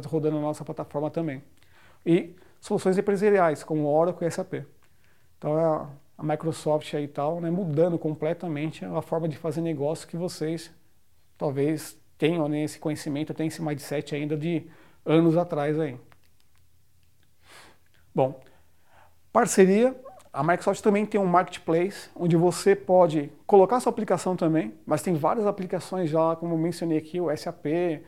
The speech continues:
próprio Oracle, pra quem conhece um pouquinho mais o Chef, o Puppet, a SendGrid e tantos outros parceiros que já tão apostando na nossa plataforma desde o começo e já colocou a sua solução lá disponível pra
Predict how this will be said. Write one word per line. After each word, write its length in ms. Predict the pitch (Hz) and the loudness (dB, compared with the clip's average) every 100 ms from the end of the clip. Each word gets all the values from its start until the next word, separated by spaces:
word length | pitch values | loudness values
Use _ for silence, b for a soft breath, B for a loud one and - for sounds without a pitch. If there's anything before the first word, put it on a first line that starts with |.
| B B B | B B B
próprio 300 | 160 156 160 | -2 2 6
Oracle, 520 | 156 160 165 160 165 | 8 8 6 4 0
pra 120 | 156 | -2
quem 200 | 156 180 | -2 -4
conhece 380 | 170 165 160 - | -2 0 0 -2
um 60 | 151 | -6
pouquinho 300 | 156 180 165 | -6 -4 0
mais 260 | 165 156 | 2 0
o 60 | 151 | -2
Chef, 520 | - 175 170 165 165 | -6 0 2 0 -2
o 60 | 156 | -6
Puppet, 640 | - 175 175 175 156 - b b b b | 0 0 2 -2 -6 -12 b b b b
a 120 | - - | -14 -4
SendGrid 720 | 175 165 151 165 175 175 160 | 0 2 2 4 4 4 0
e 40 | |
tantos 400 | 165 220 233 208 | -2 -4 0 2
outros 200 | 180 202 | 4 2
parceiros 480 | - 160 156 190 202 | -2 -4 -4 -6 -6
que 80 | - | -6
já 180 | 170 185 - b b b | -4 -4 -6 b b b
tão 180 | - 226 | 6 8
apostando 480 | 247 - 202 208 196 | 8 4 0 0 -2
na 100 | 190 | -2
nossa 280 | 190 175 165 | -4 -6 -4
plataforma 540 | 160 165 160 175 165 | -6 -6 -6 -4 -2
desde 240 | 156 190 214 | -2 -2 -4
o 40 | |
começo 440 | 202 156 170 175 | -6 -4 -4 -6
e 40 | 165 | -8
já 80 | 170 | -4
colocou 540 | 185 175 185 196 190 B B B | -2 -2 0 -2 -4 B B B
a 80 | 170 | -8
sua 200 | - 175 | -4 -4
solução 360 | 170 170 - 175 | -2 -6 -4 -4
lá 80 | |
disponível 560 | 175 - 170 160 165 180 | -6 -6 -2 0 0 -2
pra 340 | 170 175 170 | -2 -2 -2